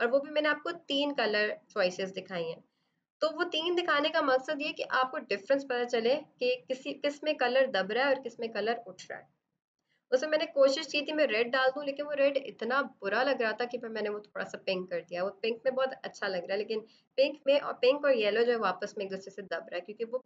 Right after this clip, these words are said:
pink warmer pink है। तो मैंने यहाँ पे इस illustration, ये normal color है illustration का, इस illustration की जो खातून की skin color है, उस skin color को मैंने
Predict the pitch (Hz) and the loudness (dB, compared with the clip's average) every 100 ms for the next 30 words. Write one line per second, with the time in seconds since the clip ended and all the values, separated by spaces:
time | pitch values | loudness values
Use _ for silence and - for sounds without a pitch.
0 | - 269 381 - 202 202 202 202 208 - | 0 0 0 -8 -8 -2 -2 -2 -4 -6
1 | 165 - - - _ _ _ _ 302 302 | -10 -10 -16 -20 _ _ _ _ -2 0
2 | 320 294 262 269 359 349 208 254 - _ | 0 0 0 2 0 2 0 0 -6 _
3 | _ _ _ _ _ _ _ _ _ _ | _ _ _ _ _ _ _ _ _ _
4 | _ _ _ _ _ _ _ - 294 - | _ _ _ _ _ _ _ -4 -2 2
5 | 269 285 277 233 226 - 285 302 - 208 | 4 4 4 2 2 2 0 0 -14 -6
6 | 233 320 359 262 214 220 269 285 285 285 | 0 2 2 2 2 4 4 4 4 4
7 | 320 - - 226 233 233 220 233 233 226 | 2 -6 -4 -2 0 -2 0 0 0 -2
8 | 226 - _ - 302 - 277 285 277 254 | -6 -12 _ -2 -2 2 2 2 4 4
9 | 254 294 294 294 269 262 262 254 254 254 | 4 -2 -4 -6 -6 -2 4 6 6 2
10 | - 220 202 - 240 254 254 240 240 - | -4 -2 -2 -2 -2 -2 -4 -4 -4 -6
11 | _ _ - 294 302 254 214 190 190 - | _ _ -4 -2 0 0 2 2 0 -6
12 | _ _ 277 277 330 359 330 247 240 247 | _ _ -8 -6 -2 0 2 2 2 2
13 | 233 | 0